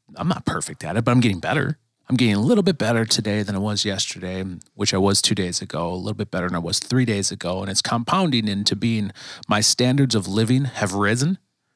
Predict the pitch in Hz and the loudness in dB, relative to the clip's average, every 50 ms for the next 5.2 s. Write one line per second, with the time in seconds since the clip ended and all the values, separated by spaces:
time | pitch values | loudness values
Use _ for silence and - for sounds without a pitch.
0 | _ _ _ - 107 104 110 117 104 - - 143 120 117 120 117 120 117 104 - | _ _ _ -20 -12 -4 0 2 2 2 4 4 4 4 4 4 4 4 2 0
1 | - 104 101 98 95 90 - - - - _ _ _ _ _ _ - - 107 113 | 0 0 0 0 0 -4 -6 -12 -14 -14 _ _ _ _ _ _ -4 0 0 0
2 | - - - 127 - - - 101 95 95 98 104 113 120 131 123 - 113 113 110 | 0 2 2 4 4 4 2 0 0 0 0 0 -2 -2 -4 -4 -2 -2 -2 -2
3 | 95 - - - 110 113 107 101 101 104 110 110 110 143 165 175 - _ _ _ | -4 -6 -4 0 0 2 2 2 4 4 4 4 2 2 0 -2 -6 _ _ _
4 | _ _ _ _ _ - 110 110 104 117 104 - 110 110 101 92 107 101 98 95 | _ _ _ _ _ 0 0 2 2 2 2 2 2 0 2 2 2 2 2 0
5 | 92 90 92 | -2 -4 -6